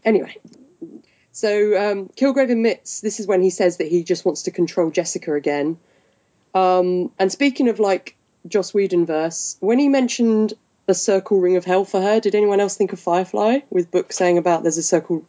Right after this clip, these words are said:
certain level of hell for people who talk at the theatre and child molesters?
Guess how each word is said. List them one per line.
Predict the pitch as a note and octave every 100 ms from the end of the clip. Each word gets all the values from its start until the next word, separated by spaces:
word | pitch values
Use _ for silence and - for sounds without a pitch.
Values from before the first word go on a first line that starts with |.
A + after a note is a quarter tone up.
| - - -
certain | - G3 F3+
level | F3+ F3+
of | E3+
hell | E3+ F3+
for | F3
people | F3 F3 F3
who |
talk | E3+ E3+ F3
at |
the | E3+
theatre | F3 F3 F3 F#3 F3+
and | E3
child | E3+ E3+
molesters? | F3 F#3 G4+ G3 -